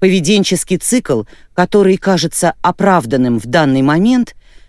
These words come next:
когда вы испытываете страх брошенности,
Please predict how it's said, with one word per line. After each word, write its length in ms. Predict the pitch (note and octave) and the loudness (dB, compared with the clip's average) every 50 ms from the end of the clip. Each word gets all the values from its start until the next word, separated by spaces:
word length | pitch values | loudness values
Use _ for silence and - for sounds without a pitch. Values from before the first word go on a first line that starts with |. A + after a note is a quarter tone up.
| - - | -20 -4
когда 340 | - F3+ E3+ E3+ D3+ G3 F#3 | -2 -2 -2 0 0 0 2
вы 220 | E3 E3 E3 E3 - | 2 2 0 0 -2
испытываете 840 | - G3+ - - - - A3+ F#3 - - C#3+ C#3 C3+ C3 A#2+ - D#3 | -2 -4 -4 -2 -2 0 0 0 0 0 0 0 -2 -2 -2 -4 -4
страх 400 | - - - F3+ E3+ D3 A2 A#2 | -6 -4 -2 0 0 0 -2 -2
брошенности, 840 | A2+ - G3 B3 B3+ - - C#3+ B2 A#2 G2+ - - - G2+ G2+ | -2 0 0 0 0 0 -2 -2 -2 -2 -4 -6 -10 -10 -10 -12